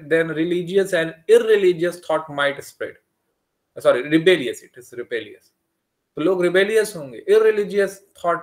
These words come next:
जो है कि लोगों के दिमाग में आएंगी और फिर वो हमारे ही literature के ऊपर question mark उठाएंगे कि इसमें ऐसा क्यों दिया है, क्या reason है ऐसा लिखने का आपके अथॉर-, आपके literature में,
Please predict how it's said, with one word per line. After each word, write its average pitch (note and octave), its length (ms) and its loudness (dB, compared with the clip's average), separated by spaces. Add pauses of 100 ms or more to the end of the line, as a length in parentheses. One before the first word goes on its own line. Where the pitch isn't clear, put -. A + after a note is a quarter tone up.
जो D#3+ 100 -8
है D#3 180 -8
कि D3+ 180 -14
लोगों C#3 380 -8
के C#3 120 -8
दिमाग B2+ 420 -8
में A#2+ 80 -8
आएंगी - 400 -14 (640)
और C#3+ 180 2
फिर D#3+ 200 -2
वो G3 420 0 (240)
हमारे B2+ 480 -2
ही E3 480 -6
literature C#3 540 -10
के C3+ 60 -12
ऊपर B2+ 220 -8
question B2 300 -14
mark A2+ 240 -14
उठाएंगे A#2+ 420 -14
कि F#3 240 -8
इसमें F#3+ 320 -12
ऐसा C#3+ 360 -2
क्यों D#3 220 -12
दिया A2+ 240 -6
है, - 180 -18 (580)
क्या F3+ 140 2
reason D#3+ 380 -2
है F3 100 -4
ऐसा D3+ 220 -2
लिखने B2 360 -6
का A2+ 120 -6
आपके A2+ 360 -4
अथॉर-, A#2 380 -4
आपके A2+ 300 -8
literature A2 480 -10
में, A2 180 -20